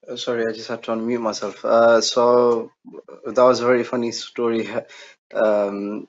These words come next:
so number one, I think, uh, time consuming is a very important key in life. Uh, if you don't, if you're not really punctual with your time, I don't think you're gonna get, uh, anywhere. Like, uh,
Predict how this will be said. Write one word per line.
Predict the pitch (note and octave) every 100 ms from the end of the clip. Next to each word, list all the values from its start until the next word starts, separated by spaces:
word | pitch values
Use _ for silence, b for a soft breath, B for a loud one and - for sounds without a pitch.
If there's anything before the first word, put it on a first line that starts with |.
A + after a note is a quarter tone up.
| -
so | - A#2+ A#2+ A#2+
number | B2+ C#3+ D3
one, | D3 D#3 D#3 D3 C#3 - _
I | B2+ B2
think, | B2 C#3+ B2 -
uh, | B2+ B2 A#2+ A2+ A2 A#2 - _ _ _
time | C3+ C#3+ D3
consuming | C#3+ A#2 - C3 B2+ A#2+ G#2+
is | G#2+
a | G#2+
very | A2+ A2+ A2+ - - B2
important | A2 A#2 A#2 A#2+ G#2
key | - B2
in | A#2
life. | G#2 A2+ G#2+ - _ _ _ _ _ _ -
Uh, | G#2 G2+ F#2+ F2+
if | F#2 -
you |
don't, | A2+ A2+ A2 - B3
if | A2+ B2
you're |
not | A#2+ B2
really | B2+ A#2+
punctual | B2 C3+ C3+ -
with | A2+ A2+
your | A2
time, | B2 A#2 G#2+ G#2 A#2+ - -
I |
don't | A2 G#2+
think | A2
you're | G#2+
gonna | G#2 A2+
get, | G2+ G#2 - - - - - -
uh, | G#2+ G#2 - - -
anywhere. | A2 A#2+ A2+ G#2+ F#2+ G#2
Like, | G#2 G2 - -
uh, | - G#2